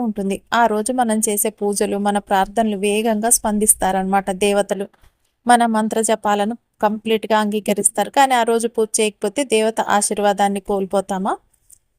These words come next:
తప్పు రోజున పూజ చేస్తే ఏమవుతుంది? ఈ సీక్రెట్ని తెలుసుకోవాలంటే మీరు ఈ వీడియోని చివరి వరకు చూడాలి. మంత్ర జపం అంటే సాధారణ జపం కాదు, ఈ జపంలో ఉంది ఒక దివ్య శక్తి అని పండితులు అంటున్నారు.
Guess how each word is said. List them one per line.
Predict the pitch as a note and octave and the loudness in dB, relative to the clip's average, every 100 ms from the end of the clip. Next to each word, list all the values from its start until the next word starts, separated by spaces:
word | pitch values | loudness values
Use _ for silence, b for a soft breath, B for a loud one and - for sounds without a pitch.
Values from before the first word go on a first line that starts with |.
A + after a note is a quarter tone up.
| _ | _
తప్పు | A#3 - C#4+ | 2 2 2
రోజున | C4+ G#3+ G#3+ G3+ | 2 2 -2 -4
పూజ | G#3+ - | -6 -2
చేస్తే | A3 A3 A3 | -2 0 -2
ఏమవుతుంది? | G#3+ G#3+ G#3 G#3 G3+ G#3 G3+ - | 0 -2 -2 -4 -2 -2 -4 -2
ఈ | A#3+ - | 0 0
సీక్రెట్ని | A3+ - G#3 G#3+ G3+ | 0 -4 -4 -4 -2
తెలుసుకోవాలంటే | G3 F#3+ - G3 F#3+ G3 D#4 D4+ | -2 -2 0 0 0 -2 -4 -2
మీరు | B3 G#3 | -2 0
ఈ | F#3+ | 0
వీడియోని | G3 G3 G#3+ A3 | 0 0 -2 -4
చివరి | G3+ F#3 G3+ F#3+ | -6 -2 0 0
వరకు | F#3+ B3 C4+ | -2 -2 -2
చూడాలి. | G3+ F3+ E3+ F3+ - _ _ _ _ _ _ A#3 | -2 -2 -2 -2 -8 _ _ _ _ _ _ -2
మంత్ర | A#3 B3 A#3 | -2 -2 -2
జపం | - A3 G#3+ | -2 -2 -2
అంటే | G3+ C4+ | 0 0
సాధారణ | G3+ F#3 G3+ A#3 A3+ G#3+ | 0 0 2 2 0 -2
జపం | - G3+ F#3+ | -2 -4 -2
కాదు, | F3+ F3 G3+ | -4 -2 -2
ఈ | G#3 | -2
జపంలో | F#3+ A#3 C4 C#4+ | 0 -2 0 -2
ఉంది | B3 G#3 F3+ | 0 0 0
ఒక | F#3+ F3+ | -2 -2
దివ్య | F#3 F#3 A#3+ A#3+ | -4 2 2 2
శక్తి | F3 - G3+ - _ _ _ _ | -8 -6 -8 -8 _ _ _ _
అని | A3 A#3+ - | -2 -2 -4
పండితులు | G3 G#3 G#3 G#3 | -2 -4 -2 -4
అంటున్నారు. | G3 G3 F#3+ F#3+ | -2 -4 -4 -4